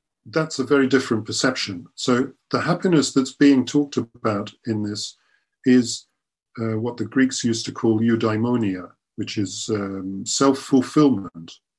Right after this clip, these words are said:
Um, it's that kind of happiness that was well known to the Greeks as, you know, it's not about, uh, whether I'm happy or not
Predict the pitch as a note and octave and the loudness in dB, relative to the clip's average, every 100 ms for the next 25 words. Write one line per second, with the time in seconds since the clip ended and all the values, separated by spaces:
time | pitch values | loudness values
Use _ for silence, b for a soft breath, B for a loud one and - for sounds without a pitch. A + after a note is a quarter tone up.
0 | _ _ _ _ _ _ - G#2 G2+ - | _ _ _ _ _ _ -8 -6 -6 -6
1 | A2+ - B2+ D#3 - C3 A2+ G2 - G#2+ | -8 -4 -2 -2 -4 -4 -2 -4 -8 -16
2 | - - - F2+ - - - _ _ _ | -20 -20 -20 -20 -20 -20 -20 _ _ _
3 | _ _ - A2+ A2 A2 G#2+ C#3 C#3 C3+ | _ _ -8 -6 -4 -4 0 4 4 4
4 | A#2 A2 - C3+ C#3 - G2 C#3 A#2 G#2+ | 2 -2 2 2 2 -4 -4 -2 -2 -4
5 | A2+ D3 C#3+ A2 B2 A2 G#2+ - G#2+ F#2+ | -2 -2 -2 -4 -4 -4 -6 -8 -8 -6
6 | G#2 G2+ G2 G2 C#3+ D#3 A#2+ G#2 F2 F2+ | -6 -6 -6 -6 -6 -4 -4 -4 -6 -14
7 | F2+ | -16